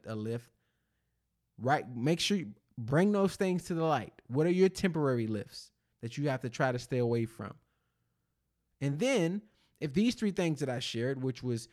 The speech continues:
making sure that, you know, the personal devotion, spending time with God, the time, uh, as far as what you're looking at, what you're in-, taking in, and who you're hanging around, and then the diet and activity, if those three things don't help you or don't gi-, give you a lift,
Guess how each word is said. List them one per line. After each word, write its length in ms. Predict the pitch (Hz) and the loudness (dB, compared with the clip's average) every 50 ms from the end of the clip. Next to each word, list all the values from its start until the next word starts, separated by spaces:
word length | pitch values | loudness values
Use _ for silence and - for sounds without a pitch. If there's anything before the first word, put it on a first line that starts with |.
| _ _ _ _ | _ _ _ _
making 280 | 127 139 147 147 151 135 | -2 -2 -2 -2 -4 -4
sure 260 | - - 151 143 135 | -4 -2 -2 -2 -2
that, 240 | 131 127 110 - - _ - | -2 -4 -4 -6 -8 _ -14
you 160 | 85 123 123 120 | -8 -6 -4 -2
know, 120 | 113 113 | -2 -4
the 80 | 107 117 | -4 -4
personal 400 | - - 143 143 - - 139 135 | 0 2 2 2 2 0 0 0
devotion, 440 | 135 120 127 131 135 127 - 131 | 0 2 2 0 0 0 -4 -8
spending 280 | 120 - - 131 131 127 | -6 -4 -4 -4 -4 -2
time 220 | 120 143 131 123 | -2 -2 -4 -2
with 140 | 120 120 110 | -4 -6 -4
God, 320 | 110 123 120 120 123 117 101 | -4 -2 -2 0 -2 -2 -4
the 80 | 110 | -8
time, 680 | 107 - - - 147 139 139 139 135 135 135 139 139 139 - _ _ _ _ _ - | -12 -12 -10 -6 -4 -2 -2 -2 -2 -2 -4 -4 -6 -6 -8 _ _ _ _ _ -12
uh, 160 | 110 104 98 - | -10 -8 -8 -6
as 100 | - 117 | -8 -8
far 200 | - - 123 120 | -4 -2 -2 0
as 80 | 120 110 | 0 -2
what 280 | 104 113 127 135 107 104 | -2 -2 -2 -2 -2 -2
you're 160 | 135 139 135 | -2 -2 -2
looking 240 | 131 123 131 127 127 | -2 -2 -4 -4 -4
at, 120 | 117 104 | -4 -4
what 160 | 113 113 98 | -6 -6 -4
you're 140 | 117 131 127 | -2 -2 -2
in-, 140 | 123 117 117 - | -2 -2 -6 -6
taking 280 | - 156 139 117 120 120 | -4 -4 -2 -2 -2 -2
in, 240 | 120 123 127 123 123 | -2 -2 -2 -4 -4
and 200 | 104 76 104 107 - - | -6 -8 -10 -12 -4 0
who 140 | 147 143 143 | 2 4 4
you're 100 | 131 127 | 4 2
hanging 220 | 135 127 123 117 | 0 0 -2 -2
around, 400 | 113 113 113 117 117 127 135 131 - _ - _ _ | -2 -2 -4 -4 -4 -4 -6 -8 -10 _ -20 _ _
and 120 | - 113 117 | -8 -4 -2
then 180 | 131 131 127 | 0 0 0
the 100 | 123 120 | 0 -2
diet 400 | 110 - - 123 131 135 131 123 | -2 -4 -4 -2 0 0 0 -2
and 100 | 120 120 | -2 -4
activity, 640 | 117 107 - - - 196 185 156 123 110 117 123 117 _ _ _ _ _ | -6 -8 -8 -4 0 0 2 2 2 -2 -2 -4 -8 _ _ _ _ _
if 140 | - 107 101 | -12 -2 4
those 340 | - 202 247 269 285 - - | 10 10 12 12 10 6 2
three 220 | - 220 214 196 | 0 0 0 0
things 540 | 165 - 175 160 151 143 139 131 127 120 - _ _ _ _ - | 0 0 0 0 0 0 -2 -4 -4 -8 -10 _ _ _ _ 0
don't 220 | 151 156 147 139 | 0 0 2 0
help 240 | 135 135 127 123 - | 0 0 0 -2 -2
you 120 | 127 127 | -4 -4
or 60 | 120 117 | -4 -2
don't 280 | 110 127 120 120 117 | -4 -4 -6 -6 -8
gi-, 180 | 107 123 107 - 120 | -8 -10 -10 -8 -6
give 180 | 117 117 110 | -6 -6 -4
you 160 | 113 110 107 | -4 -4 -4
a 20 | 101 | -4
lift, 280 | 104 113 117 110 - | -4 -6 -6 -8 -8